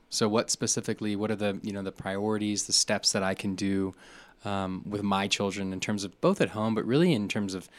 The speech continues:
identifying the right school or, or teacher, as you speak about that, it's really more about, it's less about a specific curriculum. It's about the way that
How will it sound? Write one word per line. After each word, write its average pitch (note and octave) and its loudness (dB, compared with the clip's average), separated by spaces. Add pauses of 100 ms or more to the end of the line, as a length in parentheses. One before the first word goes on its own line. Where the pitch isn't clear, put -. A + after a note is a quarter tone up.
(240)
identifying G#2 0
the G2 -2
right F#2 -2
school G#2 2
or, F#2 0 (320)
or G2+ -6
teacher, A2+ 2
as G2 -2
you G#2 -2
speak B2+ 2
about G#2 0
that, G2 -6
it's - -6
really G#2+ 0
more G2+ -2
about, F#2+ -2 (440)
it's - 0
less A2+ 4
about G#2+ 2
a F#2+ 0
specific - -2
curriculum. G#2+ -4 (140)
It's F#2+ -4
about F#2+ -2
the G2+ 0
way G2 -2
that F#2 -2